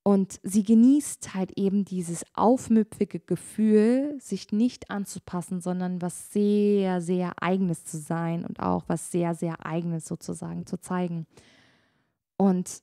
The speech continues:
sie spricht halt dieser Generation, glaube ich zumindest, damit total aus dem Herzen, dieser Generation, die halt die Nase voll hat von dieser künstlich hergestellten Popmusik,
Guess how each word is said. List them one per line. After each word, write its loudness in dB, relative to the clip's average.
sie -2
spricht -2
halt 2
dieser 2
Generation, 2
glaube 0
ich -6
zumindest, 2
damit 0
total -2
aus 2
dem -2
Herzen, -4
dieser -2
Generation, 2
die 0
halt -4
die -4
Nase 2
voll 4
hat 0
von -2
dieser 0
künstlich -2
hergestellten -4
Popmusik, -4